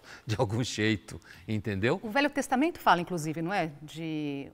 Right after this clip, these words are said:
Speaker 2: um Deus violento.
Speaker 1: No Velho Testamento,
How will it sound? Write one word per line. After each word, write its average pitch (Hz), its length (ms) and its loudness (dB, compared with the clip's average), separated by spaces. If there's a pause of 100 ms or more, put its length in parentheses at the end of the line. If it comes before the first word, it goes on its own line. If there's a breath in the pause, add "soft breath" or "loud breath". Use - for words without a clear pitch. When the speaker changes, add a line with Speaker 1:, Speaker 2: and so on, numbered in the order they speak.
Speaker 2:
um 185 120 -10
Deus 170 400 2
violento. 160 640 -2
Speaker 1:
No 139 280 10
Velho 110 280 6
Testamento, 87 840 -2